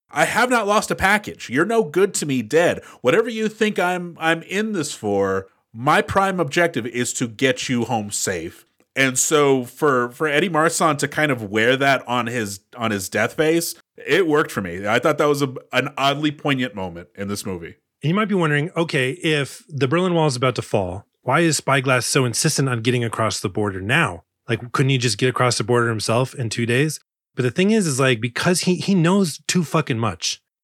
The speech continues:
Speaker 2: And, uh, yeah, he's in danger right now. Like, he could be killed at any moment. I feel like once that border is open, that just makes him easier to kill. So, uh, like, a lot of motivation for him to get across, or at least to get his family across.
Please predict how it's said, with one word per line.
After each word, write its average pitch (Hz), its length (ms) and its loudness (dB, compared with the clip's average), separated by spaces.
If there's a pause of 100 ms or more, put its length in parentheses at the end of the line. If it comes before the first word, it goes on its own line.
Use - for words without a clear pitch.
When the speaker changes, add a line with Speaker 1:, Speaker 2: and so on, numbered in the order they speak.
(160)
Speaker 2:
And, 123 400 0 (220)
uh, 113 280 2
yeah, 170 200 2
he's 165 240 2
in 135 100 4
danger 131 720 2
right 123 200 2
now. 107 140 2
Like, 127 140 4
he 127 80 -4
could 120 100 -2
be 113 80 0
killed 123 220 0
at 110 80 0
any 104 100 -2
moment. 113 320 0 (340)
I 208 180 0
feel 196 240 0
like 165 180 0
once 127 260 0
that 143 180 0
border 139 280 0
is 107 100 -2
open, 127 320 0
that 170 80 0
just 156 180 -2
makes 170 240 -2
him 156 220 0 (140)
easier 131 560 0
to 120 100 0
kill. 90 420 -6 (260)
So, 139 440 2
uh, 160 180 -2
like, 151 180 2
a 131 60 4
lot 151 220 2
of 190 80 4
motivation 135 640 0 (280)
for - 60 0
him 139 160 2
to 143 80 0
get 135 100 0
across, 113 400 0
or 113 40 -4
at 110 60 0
least 120 160 0
to 117 40 -4
get 113 100 0
his 101 120 -6
family 98 240 -6
across. 95 340 -8